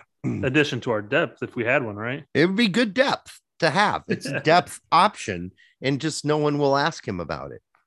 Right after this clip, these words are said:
Speaker 1: And so we don't know. And since my press pass was <laughs> revoked ten years ago or whatever it was, I can't ask him. All right. Um,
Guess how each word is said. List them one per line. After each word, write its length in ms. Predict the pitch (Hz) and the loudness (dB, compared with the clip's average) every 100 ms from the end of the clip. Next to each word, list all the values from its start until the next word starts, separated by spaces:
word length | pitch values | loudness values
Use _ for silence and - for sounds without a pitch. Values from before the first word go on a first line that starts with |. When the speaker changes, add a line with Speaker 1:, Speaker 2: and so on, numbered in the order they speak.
| - | -10
Speaker 1:
And 200 | 110 107 | -6 -6
so 460 | - 104 98 98 113 _ | -2 0 0 -4 -10 _
we 220 | 95 117 | -6 0
don't 160 | 123 123 | 2 4
know. 320 | 139 101 82 _ _ _ - | 2 0 -4 _ _ _ -8
And 200 | 98 101 | -6 -6
since 640 | - 107 98 - - - _ _ _ _ _ _ _ | -4 -4 -4 -10 -12 -14 _ _ _ _ _ _ _
my 200 | 101 113 | -2 -2
press 320 | 110 120 110 | -2 -4 -4
pass 420 | - 110 104 - | -4 -4 -4 -6
was 180 | 101 - | -10 -8
<laughs> 0 | |
revoked 480 | 113 101 - 104 - _ - | -8 -8 -4 -6 -6 _ -20
ten 240 | - 101 90 | -8 -6 -6
years 280 | 92 98 101 | -6 -8 -6
ago 220 | 95 101 | -4 -2
or 160 | 104 95 | -2 -2
whatever 320 | 98 123 117 | -2 -2 -4
it 100 | - | -4
was, 420 | 90 101 113 - _ _ _ - | -2 -2 -4 -16 _ _ _ -8
I 140 | 113 | -8
can't 280 | - 131 78 | -6 -6 -6
ask 260 | 73 - 113 | -8 -10 -10
him. 120 | 107 _ - - - _ - | -12 _ -20 -20 -20 _ 0
All 120 | 202 | 4
right. 220 | 180 147 - | 6 4 0
Um, 600 | 160 170 170 165 165 160 | 2 6 6 6 2 0